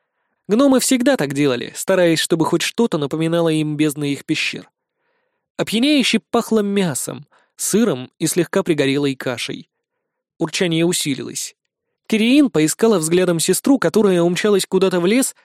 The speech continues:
не боясь нового появления тварей. Как она говорила, "Мы сегодня под тенью великого древа". Совсем беспечная дура.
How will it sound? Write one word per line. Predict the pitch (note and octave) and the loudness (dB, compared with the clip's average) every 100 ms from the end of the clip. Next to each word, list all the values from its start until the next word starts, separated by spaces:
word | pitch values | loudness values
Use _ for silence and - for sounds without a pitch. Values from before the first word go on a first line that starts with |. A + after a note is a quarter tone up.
| _ | _
не | F3+ | 0
боясь | F#3+ F3 E3+ G#3+ - | 2 2 2 0 0
нового | F3+ F#3+ F#3 F#3 | 2 2 2 2
появления | E3+ F#3 D#3 D3 C#3+ E3 | 2 2 2 2 0 -4
тварей. | - E3+ B2+ A#2+ G#2+ - _ _ _ _ _ | -2 -2 -2 -6 -14 -20 _ _ _ _ _
Как | E3+ D#3+ | -2 0
она | D3+ | 0
говорила, | D3 D3+ D#3+ A3 D3+ F#2 - _ _ | 0 2 2 0 -2 -6 -12 _ _
"Мы | C#4 E4+ | 0 2
сегодня | C4+ A#3+ A3+ G#3+ G3 | 2 0 0 0 -2
под | G3 | -2
тенью | A#3 A3+ G3 | -2 -2 0
великого | G3 G3 - G3 | -2 -2 0 0
древа". | G3+ A#3 D#3 D3 _ _ _ _ _ _ _ | 0 -2 -4 -10 _ _ _ _ _ _ _
Совсем | - - G3+ - D4+ | -6 -2 0 2 2
беспечная | A#3+ - - C#4+ - E3 | 2 0 -2 -2 0 -2
дура. | D3 C3+ C3+ A#2+ | -2 -4 -6 -8